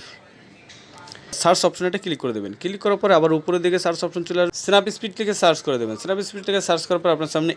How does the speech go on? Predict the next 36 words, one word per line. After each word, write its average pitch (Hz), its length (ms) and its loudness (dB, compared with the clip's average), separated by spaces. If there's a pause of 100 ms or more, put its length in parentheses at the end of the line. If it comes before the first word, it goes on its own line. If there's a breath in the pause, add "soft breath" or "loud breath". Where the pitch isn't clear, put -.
(120)
এই 185 160 4
অ্যাপসটি 151 280 -2 (100)
চলে 139 180 6
আসবে। 113 280 -2
এই 170 200 2
অ্যাপসটি, 165 300 -2 (120)
এই 170 140 4
লোগোটা 147 340 0
থেকে 147 160 -2
অ্যাপসটিকে 143 440 0
ইনস্টল 131 360 -2
করে 123 160 2
নেবেন। 110 220 -2
অ্যাপসটি 165 360 0
যদি 196 180 -6
আপনাদের 185 200 0 (120)
ইনস্টল 170 400 0
করা 139 120 4 (100)
হয়ে 170 240 8
যায়, 160 140 4 (440 loud breath)
তাহলে 139 240 4 (140)
সোজা 208 340 2
এখান 139 200 0
থেকে 135 180 0
আপনারা 139 240 2 (140)
ওপেনে 180 360 2
ক্লিক 151 280 -4
করে 120 160 2
দেবেন। 113 260 -2
তো - 120 -2
আমি 160 160 4
এখান 175 200 -2
থেকে 185 200 0
ওপেন 170 240 0
করে 170 180 4
দিচ্ছি। 214 300 -2